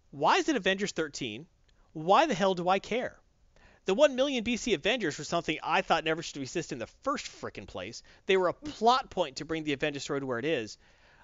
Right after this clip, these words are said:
I sure as hope to God they don't bring the one million,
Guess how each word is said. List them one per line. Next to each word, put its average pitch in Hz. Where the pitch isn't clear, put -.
I 233
sure 285
as 226
hope 233
to 160
God 233
they 185
don't 156
bring 160
the 135
one 151
million, 139